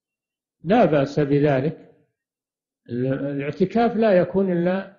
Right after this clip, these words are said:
في المسجد للرجال والنساء، ولكن النساء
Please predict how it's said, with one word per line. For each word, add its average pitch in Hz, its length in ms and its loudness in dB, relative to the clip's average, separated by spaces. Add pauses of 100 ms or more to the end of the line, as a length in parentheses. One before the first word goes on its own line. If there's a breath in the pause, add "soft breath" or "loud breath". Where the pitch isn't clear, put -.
(180)
في 208 60 -4
المسجد 147 460 -4
للرجال 185 580 0
والنساء، 135 680 -2 (1000)
ولكن 175 520 2
النساء 214 880 -2